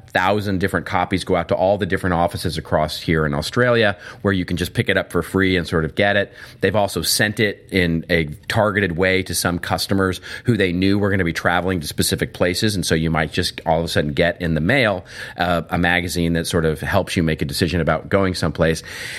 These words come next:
And then when I was sitting down with them, and what I loved about this and why I thought it was a great example is here's something they've been do-, they've been doing it for a while because they just knew it was the right thing to do. It was a good idea.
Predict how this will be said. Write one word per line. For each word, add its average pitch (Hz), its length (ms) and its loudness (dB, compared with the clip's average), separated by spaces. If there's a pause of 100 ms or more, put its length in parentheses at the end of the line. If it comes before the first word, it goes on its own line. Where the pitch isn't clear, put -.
And 110 120 0
then 117 100 2
when 113 100 0
I 147 80 2
was 160 160 0
sitting 123 240 0
down 110 220 2
with 101 120 -2
them, 127 240 2
and 95 200 -2
what 104 100 4
I 98 80 4
loved 120 440 0
about 87 320 0
this 92 220 2
and 82 120 -2
why 87 100 2
I 87 60 0
thought 98 160 0
it - 20 -2
was 87 140 -2
a - 20 0
great 90 280 0
example 95 400 2
is 78 80 -2
here's 139 200 0
something 131 220 2
they've 107 120 4
been 98 160 0
do-, 117 180 2
they've 104 160 0
been 98 160 2
doing 139 260 0
it 165 80 -4
for 120 140 0
a 101 40 2
while 95 320 2
because 95 280 -2
they 90 100 2
just 85 240 0
knew 95 300 2
it 117 100 0
was 90 160 -4
the 98 80 2
right 87 340 0
thing 87 220 0
to 78 80 -2
do. 82 220 2
It - 20 -4
was 71 120 -6
a 82 40 0
good 87 260 0
idea. 78 560 0